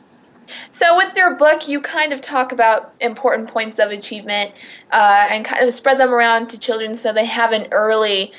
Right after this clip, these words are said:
insight on all these principles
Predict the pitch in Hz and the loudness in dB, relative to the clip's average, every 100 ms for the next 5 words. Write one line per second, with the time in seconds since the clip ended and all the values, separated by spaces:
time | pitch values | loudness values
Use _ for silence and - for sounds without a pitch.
0 | - - - 214 226 220 202 190 180 185 | -20 -10 0 2 2 0 2 4 2 2
1 | 202 196 196 196 196 - 202 202 202 196 | 0 2 0 -2 -4 2 4 4 0 -10
2 | 196 220 196 208 190 190 185 | -10 -12 -10 -6 -4 -4 -6